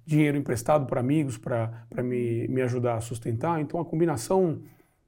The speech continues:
ah, ah, desses fatores, eh, eh,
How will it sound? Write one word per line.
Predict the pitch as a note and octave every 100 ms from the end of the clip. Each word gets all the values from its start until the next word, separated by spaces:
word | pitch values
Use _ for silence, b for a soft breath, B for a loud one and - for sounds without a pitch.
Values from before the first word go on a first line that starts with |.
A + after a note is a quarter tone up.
| _
ah, | - B2+ A#2+ B2 A#2 A#2 A#2
ah, |
desses | B2+ B2 A#2 - -
fatores, | - A#2 - D3+ D#3+ B2+ - - b b b b -
eh, | D3 C3 A2+ A2+ A#2 A#2
eh, | A#2+ B2 B2 A#2+ A#2+ A#2